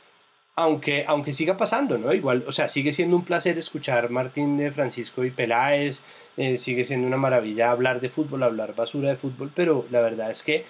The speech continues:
las audiencias, aunque siga siendo el evento más visto, eh, siguen siendo a-, audiencias muy reacias. Y, y se habla con cierta vergüenza de, de, de las cosas del fútbol, aunque obviamente la noticia esté ahí.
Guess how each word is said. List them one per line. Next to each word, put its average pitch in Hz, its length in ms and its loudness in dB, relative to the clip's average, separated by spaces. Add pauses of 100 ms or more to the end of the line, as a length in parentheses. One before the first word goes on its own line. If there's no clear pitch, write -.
(280)
las 135 240 0
audiencias, 123 680 0 (200)
aunque 120 340 -2
siga 131 380 -4 (100)
siendo 151 380 0
el 151 100 0
evento 117 300 0
más 127 260 -2
visto, 160 380 -8 (580)
eh, 123 400 -2
siguen 120 340 -4
siendo 143 760 2
a-, 131 100 0
audiencias 120 540 -2
muy 135 180 0
reacias. 139 640 0 (360)
Y, 135 240 -4
y 139 40 -4
se 131 180 -2
habla 135 1040 4 (360)
con 127 180 -2
cierta 123 320 0
vergüenza 120 560 2
de, 135 240 0
de, 113 240 -4
de 113 160 -10
las 107 160 -8
cosas 123 260 -8
del 127 160 -4
fútbol, 131 380 -2
aunque 127 260 -2
obviamente 110 400 -4
la 143 140 2
noticia 117 340 -4
esté - 180 -2
ahí. 214 240 -4